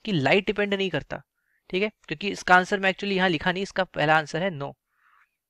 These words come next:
लाइट जो है वो डिपेंड नहीं करता। और अब इसका रीजन देख लेते हैं लाइट क्यों नहीं डिपेंड करता। लाइट की स्पीड जो है ना सी, वो होती है वन by under root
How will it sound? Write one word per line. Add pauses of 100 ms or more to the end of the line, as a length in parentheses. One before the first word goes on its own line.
(420)
लाइट
जो
है
वो
डिपेंड
नहीं
करता। (280)
और
अब
इसका
रीजन
देख
लेते
हैं
लाइट
क्यों
नहीं
डिपेंड
करता। (580)
लाइट
की
स्पीड
जो
है
ना (340)
सी,
वो
होती
है
वन
by (500)
under
root